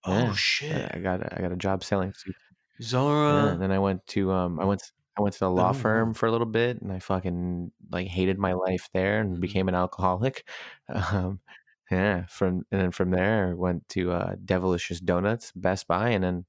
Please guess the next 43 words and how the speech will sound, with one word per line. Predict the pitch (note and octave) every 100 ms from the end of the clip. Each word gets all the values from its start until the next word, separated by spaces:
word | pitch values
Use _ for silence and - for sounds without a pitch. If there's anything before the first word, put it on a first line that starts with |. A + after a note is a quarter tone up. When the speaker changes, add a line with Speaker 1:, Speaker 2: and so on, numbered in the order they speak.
| _ -
Speaker 2:
where | F#2
I'm | F#2 F2+
currently | - G2 F2+ F#2
at | F2+
now. | E2+ G#2 A2+
So | - F2+
it's | -
been, | A2 G2+ G#2 - - - - - _ _ _
I | C#3
haven't | F3+ E3
had, | D#3+
like, | A#2+
a | G2+
lot | F#2 G2
of | A#2+
jobs, | A#2+ C3+ D3 D3 - - _
but, | G#2 G2+ - - -
like, | G2+ F#2 - _ _ _ _ _ _ _ _ _ _
you | G#2+ F#2+
know, | G2+ - -
it's | G3+
been | A2+ A2
a |
few, | - -
it's | G#2 -
been | A2
a |
few. | F#2+ G2+ G2 A2+ - - - - -
Um, | F#2 F2+ F2+ _ _ _ _ _ _ C3
Speaker 1:
Yeah, | C3 F#3
it | G#3+
has | D#4 G#3
been | A#2
Speaker 2:
yeah. |
Speaker 1:
a | G#2
few, | G#2+ G#2
though, | F#2 E2+ D2 D2
for, | - E2 A1+ C#2
uh, |
for | E2+ F2 E2 D#2 D#2 F2+ -
Speaker 2:
F-, | -
for | - A#2+
the | A2+